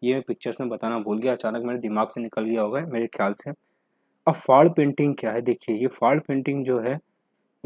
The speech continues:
सॉरी, ये आपकी ट्रेडिशन दिखाती है, हिस्ट्री की, जो आपकी हिस्ट्री से चली आ रही है, अलग अलग जो फोल्क आर्ट्स है,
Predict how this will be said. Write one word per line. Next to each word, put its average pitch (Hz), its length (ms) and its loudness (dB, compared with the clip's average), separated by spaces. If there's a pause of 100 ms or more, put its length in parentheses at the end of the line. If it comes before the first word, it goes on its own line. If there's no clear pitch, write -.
(600)
सॉरी, 113 300 -2 (1500)
ये 147 100 4
आपकी 170 240 2
ट्रेडिशन 135 540 2
दिखाती 135 340 -2
है, - 120 -20
हिस्ट्री 165 380 0
की, 165 160 0
जो 151 140 2
आपकी 139 240 0
हिस्ट्री 123 340 -4
से 156 120 -2
चली 135 340 0
आ 131 100 4
रही 127 120 2
है, 143 60 0
अलग 131 260 2
अलग 135 240 2
जो 139 120 0
फोल्क 131 500 0
आर्ट्स 113 340 -2
है, 120 80 -6